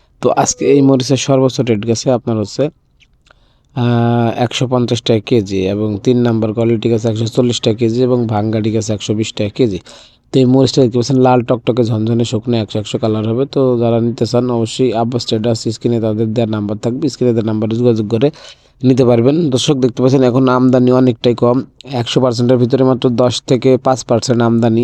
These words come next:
মরিচ এখন আমদানি হয়। এ কারণে বাজার প্রতিনিয়ত বাড়তি, এখন বাজার প্রতিনিয়ত বাড়তি। আর এখন দর্শক দেখতে পাচ্ছেন, আহ, কোল্ড স্টোরের মরিচ যারা নেবেন কোল্ড স্টোরের মরিচ নিতে পারবেন, কোল্ড স্টোরের মরিচ বের হয়েছে।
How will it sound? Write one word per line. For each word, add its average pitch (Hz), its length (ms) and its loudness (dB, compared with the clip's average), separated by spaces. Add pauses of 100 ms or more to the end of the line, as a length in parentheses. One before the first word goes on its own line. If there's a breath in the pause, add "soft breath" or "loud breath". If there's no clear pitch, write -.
মরিচ 117 440 0
এখন 110 240 -2 (560 loud breath)
আমদানি 117 400 2
হয়। 113 180 2 (400 loud breath)
এ 131 80 2
কারণে 120 360 4
বাজার 120 360 2
প্রতিনিয়ত 120 580 2
বাড়তি, 107 480 0 (360)
এখন 120 220 2
বাজার 120 320 2
প্রতিনিয়ত 120 440 2 (300)
বাড়তি। 107 400 2 (380 loud breath)
আর 107 120 2
এখন 120 300 2
দর্শক 117 260 0
দেখতে 110 280 -2
পাচ্ছেন, 117 300 0
আহ, - 640 -4
কোল্ড 131 280 2
স্টোরের 131 280 4
মরিচ 127 240 4
যারা 123 200 4
নেবেন 117 320 4
কোল্ড 113 260 0
স্টোরের 117 300 2
মরিচ 110 280 0
নিতে 117 200 2
পারবেন, 104 360 -2
কোল্ড 113 280 0
স্টোরের 113 320 0
মরিচ 107 320 -2
বের 104 200 -2
হয়েছে। 104 240 -2